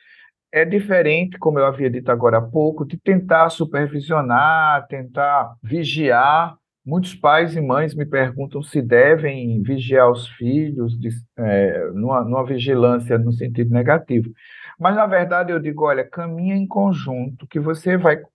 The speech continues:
perceber se ele sofreu bullying, se ela sofreu bullying,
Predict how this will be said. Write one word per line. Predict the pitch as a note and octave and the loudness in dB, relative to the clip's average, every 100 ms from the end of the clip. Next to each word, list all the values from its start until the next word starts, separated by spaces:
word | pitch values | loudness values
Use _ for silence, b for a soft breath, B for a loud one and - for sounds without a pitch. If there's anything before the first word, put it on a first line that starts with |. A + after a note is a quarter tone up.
| _ | _
perceber | - E3 E3 B2+ A#2 D3 D3 | -2 -2 0 -2 2 4 4
se | C#3 - | 0 0
ele | F3 D#3+ | 0 0
sofreu | - D#3 D#3 D#3 | -2 -2 0 -2
bullying, | D3 D#3+ E3 D#3 D3+ D3 _ _ _ _ | 2 2 2 2 -6 -12 _ _ _ _
se | - E3+ | 0 4
ela | D#3+ | 4
sofreu | - C#3+ D3 C#3+ | 2 -4 -2 -4
bullying, | C#3+ D#3 D#3 D#3 D#3 | 0 -2 0 -4 -10